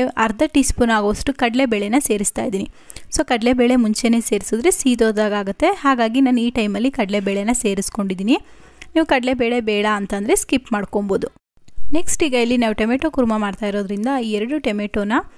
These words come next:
ಕೆಂಪನಾಗಿ ಚೆನ್ನಾಗಿ ಹಣ್ಣಾಗಿರುವಂಥದ್ದನ್ನ ಸಣ್ಣದಾಗಿ ಕಟ್ ಮಾಡಿ ಇಟ್ಕೊಂಡಿದ್ದೀನಿ.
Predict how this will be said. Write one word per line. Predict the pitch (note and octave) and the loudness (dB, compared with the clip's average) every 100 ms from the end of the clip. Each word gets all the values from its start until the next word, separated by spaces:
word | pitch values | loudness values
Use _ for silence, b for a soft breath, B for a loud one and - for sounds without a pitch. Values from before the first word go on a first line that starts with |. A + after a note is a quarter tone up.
| b _ - | b _ -4
ಕೆಂಪನಾಗಿ | A#3+ C4 - C4 A3+ G#3+ C4+ | -2 0 0 0 -2 -2 -6
ಚೆನ್ನಾಗಿ | A#3+ G#3+ A3 A#3+ | -6 -4 -2 -2
ಹಣ್ಣಾಗಿರುವಂಥದ್ದನ್ನ | A3 G#3+ A3+ A3+ A3 G#3+ G3+ G#3 G3+ C#4+ - | -2 -2 -4 -2 -4 -4 -6 -6 -4 -4 -2
ಸಣ್ಣದಾಗಿ | G#3+ A3+ A#3 - | -2 -2 -2 -4
ಕಟ್ | G#3 G#3 | -8 -6
ಮಾಡಿ | G3+ F#3+ | -4 -6
ಇಟ್ಕೊಂಡಿದ್ದೀನಿ. | - G3 F#3+ G3 D4+ | -6 -6 -4 -2 -2